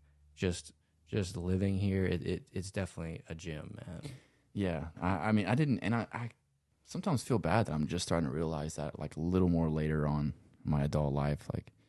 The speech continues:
Speaker 2: at first I was like, you know, "Screw this place," but it was also 'cause I didn't really know the place, you know? I didn't know the
Speaker 1: Yeah.
Speaker 2: people. Um, maybe I didn't, like, step into the right groups at first, you know? And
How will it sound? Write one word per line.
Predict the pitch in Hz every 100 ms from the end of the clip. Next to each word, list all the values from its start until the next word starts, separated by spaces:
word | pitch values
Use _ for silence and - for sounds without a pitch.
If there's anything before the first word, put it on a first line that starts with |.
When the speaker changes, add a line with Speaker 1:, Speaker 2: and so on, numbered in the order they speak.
| _ _ -
Speaker 2:
at | 92
first | 92 85 -
I |
was | 78 76 69
like, | 62 58
you | -
know, | -
"Screw | - - -
this | -
place," | - 57 64 64 -
but | 69 76
it |
was | 80
also | 76 67
'cause | - -
I |
didn't | 78 151
really | 147
know | 117 127
the | -
place, | - 64 - -
you |
know? | 80 82 82
I | 78
didn't | 92
know | 95
the | 80 82
Speaker 1:
Yeah. | 80
Speaker 2:
people. | 76 80 - - - _ _ -
Um, | 80 80 76 76 - - _ _ -
maybe | 95 95 92
I |
didn't, | 90 90 82 - - 87 90
like, | 95 90 - - 78 -
step | - - 80
into | 82 -
the | 78
right | 76 80
groups | 73 76 76
at | 73
first, | - 60 62 67 - -
you | 87
know? | 85 80 85
And | 85